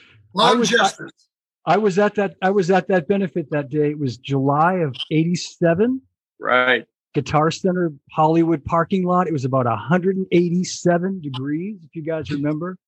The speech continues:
Speaker 1: Yeah.
Speaker 3: Yes.
Speaker 2: Sun, really, really hot. Yeah, and it was, like, the who's who of drummers, yourselves included, of, of L A playing, and it was amazing. It was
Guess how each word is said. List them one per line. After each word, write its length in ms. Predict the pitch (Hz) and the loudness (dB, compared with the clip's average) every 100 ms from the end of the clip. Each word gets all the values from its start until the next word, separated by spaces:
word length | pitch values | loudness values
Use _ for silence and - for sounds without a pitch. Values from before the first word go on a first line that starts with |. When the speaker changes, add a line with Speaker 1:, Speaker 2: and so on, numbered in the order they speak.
| _ _ | _ _
Speaker 1:
Yeah. 260 | 208 196 165 | 0 2 4
Speaker 3:
Yes. 400 | 151 170 - - | 2 2 -2 -4
Speaker 2:
Sun, 300 | 160 160 156 _ _ _ - | -4 -4 -6 _ _ _ -16
really, 480 | 131 127 180 190 175 | -10 0 2 2 2
really 240 | 175 156 | 2 2
hot. 260 | 127 139 139 _ _ _ | 0 -2 -4 _ _ _
Yeah, 180 | 147 156 | 0 0
and 140 | 131 147 | 2 -2
it 60 | |
was, 180 | 151 131 | -4 -2
like, 180 | 147 135 _ _ - | -2 -2 _ _ 0
the 140 | 147 | 0
who's 360 | 139 190 202 - | 2 2 0 0
who 220 | 185 170 | 0 0
of 120 | 135 | -2
drummers, 500 | 135 151 151 151 123 | 0 0 2 0 0
yourselves 520 | 139 135 - 156 139 | -2 -2 0 0 0
included, 560 | 139 123 156 143 131 120 - _ _ _ _ - | -4 -4 0 0 0 -4 -10 _ _ _ _ -6
of, 160 | 131 127 | -6 -2
of 160 | 135 127 | -2 0
L 220 | 139 135 | 2 2
A 160 | 127 113 | 0 -2
playing, 380 | - 147 131 | -4 -4 -2
and 80 | 120 | -4
it 60 | 127 | -6
was 120 | 120 | -6
amazing. 640 | 117 120 127 127 120 98 107 | -8 -8 -6 -6 -8 -16 -20
It 60 | 117 | -20
was 120 | 127 | -20